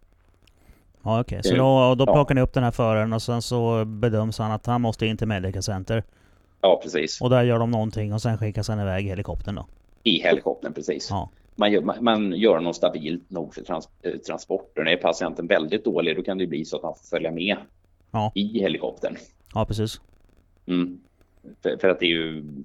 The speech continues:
Speaker 2: det, det är ju bra att man har liksom samma person som följer hela vägen.
Speaker 1: Ja, okej.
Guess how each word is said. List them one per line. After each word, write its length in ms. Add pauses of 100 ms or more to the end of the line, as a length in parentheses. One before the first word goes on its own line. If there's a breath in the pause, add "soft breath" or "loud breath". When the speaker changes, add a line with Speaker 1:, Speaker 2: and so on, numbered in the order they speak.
(360)
Speaker 2:
det, 200
det 120
är 60
ju 60
bra 240
att 100
man 120
har 180
liksom 260
samma 260
person 340
som 160
följer 380
hela 200
vägen. 340 (320)
Speaker 1:
Ja, 240
okej. 240